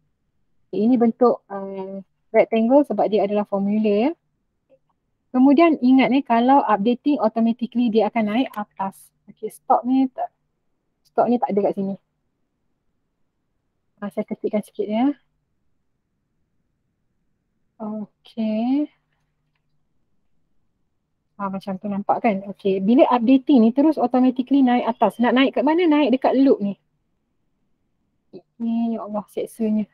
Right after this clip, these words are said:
Eh, sambung. Ah, bayangkan satu baris lah tu. Naik kat situ. Okey, naik dekat atas ni. Pastikan ada arrow ni, jangan lupa. Lepas tu bila false, tak ada apa-apa dah nak buat, terus kita stop.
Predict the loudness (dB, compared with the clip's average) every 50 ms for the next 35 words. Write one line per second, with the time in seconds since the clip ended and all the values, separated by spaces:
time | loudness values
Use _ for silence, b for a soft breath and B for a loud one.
0 | _ _ _ _ _ _ _ _ _ _ _ _ _ _ _ _ _ _ _ _
1 | _ _ _ _ _ _ _ _ _ _ _ _ _ _ _ _ _ _ _ -16
2 | -10 -6 -6 -6 -6 -4 -4 -2 -2 -2 -2 -4 -6 -8 -8 -4 0 2 2 2
3 | 2 2 2 2 2 0 2 4 4 4 4 4 2 2 0 0 2 0 0 -2
4 | -6 _ _ _ _ _ _ _ _ _ _ _ _ _ _ _ _ _ _ _
5 | _ _ _ -2 0 2 2 2 2 2 2 0 0 0 -2 -4 -4 -8 _ _
6 | _ _ _ _ _ _ _ _ _ _ _ _ _ _ _ _ _ _ -18 -18
7 | -10 _ -2 2 2 2 2 2 0 0 0 2 0 0 0 -2 -2 0 -2 -2
8 | 0 0 -2 -2 -2 -4 -4 -2 -4 -4 -2 -4 -4 -2 -2 -4 -2 -2 -2 -2
9 | -2 -2 -2 0 0 0 0 0 0 0 0 0 0 0 -2 -2 -2 -4 -6 -6
10 | _ 0 2 2 2 2 0 b b b b b b -4 -4 -2 0 -2 0 0
11 | 0 0 2 2 2 0 -2 _ _ 2 2 4 4 2 0 -2 -2 -2 -2 -2
12 | 0 0 0 0 0 0 0 0 0 0 -2 -6 -10 -8 -4 -2 0 0 -2 -2
13 | -6 -6 -6 -6 -6 -10 -16 -20 -10 _ 0 0 0 0 -2 -10 -20 _ _ -4
14 | -2 -2 0 0 0 -2 -2 -4 -6